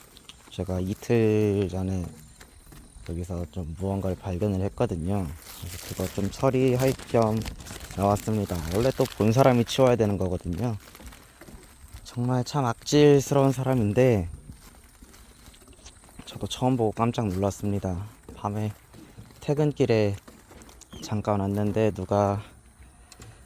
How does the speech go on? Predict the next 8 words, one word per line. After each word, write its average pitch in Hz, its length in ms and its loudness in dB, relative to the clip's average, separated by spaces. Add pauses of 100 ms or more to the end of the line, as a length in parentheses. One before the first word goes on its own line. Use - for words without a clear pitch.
(180)
정말 104 420 -2
악질스러운 113 600 0
트로피 143 380 0
짓을 113 240 -2
해놨더라고요. 110 680 2 (1900)
이거 107 120 -4
보이시나요, 104 540 0
여러분? 104 420 -2